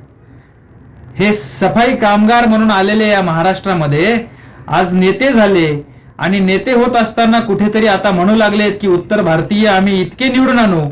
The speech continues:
की या मीरा भाईंदर मुंबईसारख्या पालिकेवरती उत्तर भारतीय महापौर बसवू. म्हणजे एका काळामध्ये इंग्रज आले होते व्यापार करायला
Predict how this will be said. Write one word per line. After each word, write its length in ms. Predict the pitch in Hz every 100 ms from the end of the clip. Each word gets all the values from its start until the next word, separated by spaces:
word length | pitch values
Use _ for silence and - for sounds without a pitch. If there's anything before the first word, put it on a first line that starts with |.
| - - - - -
की 100 | 196
या 100 | 196
मीरा 260 | 180 214
भाईंदर 380 | 214 208 208 214
मुंबईसारख्या 680 | 190 190 196 196 185 175 180
पालिकेवरती 680 | 175 170 180 175 185 180 196
उत्तर 300 | 170 - 170
भारतीय 400 | 143 139 135 165
महापौर 500 | 143 127 131 180 190 175 - - - - -
बसवू. 300 | 143 139 120 113 - - - - - - -
म्हणजे 260 | 165 214
एका 160 | 220 247
काळामध्ये 840 | 220 214 247 254 254 247 196 170 - - - 151
इंग्रज 340 | 185 233 269
आले 200 | 254 254
होते 200 | 240 233
व्यापार 320 | 208 180 196
करायला 480 | 185 180 165 143 127